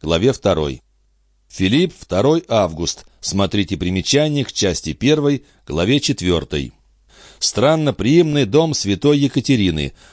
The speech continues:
благотворительное учреждение на улице Сен-Дени в северной части Старого Парижа, известен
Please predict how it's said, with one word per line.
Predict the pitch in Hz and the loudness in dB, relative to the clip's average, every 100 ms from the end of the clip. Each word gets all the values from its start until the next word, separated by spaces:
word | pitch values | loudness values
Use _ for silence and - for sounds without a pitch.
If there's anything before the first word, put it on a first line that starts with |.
| - | -8
благотворительное | 80 90 92 87 104 160 160 147 147 | 0 0 0 2 4 4 4 2 2
учреждение | 135 113 104 85 107 139 135 | 2 2 0 2 2 2 2
на | 117 98 | 2 2
улице | 113 131 117 123 | 4 4 2 2
Сен-Дени | - 113 101 85 90 110 151 | 2 0 0 0 0 2 2
в | - | 2
северной | - 110 135 127 117 | 2 4 2 2 0
части | 107 95 110 - 107 | 0 2 2 2 0
Старого | 95 - 107 107 110 | -2 2 2 2 0
Парижа, | - 101 85 71 71 69 - - - | 0 0 0 -2 -4 -8 -14 -20 -6
известен | 82 80 82 143 165 - 151 | 0 2 4 4 4 2 0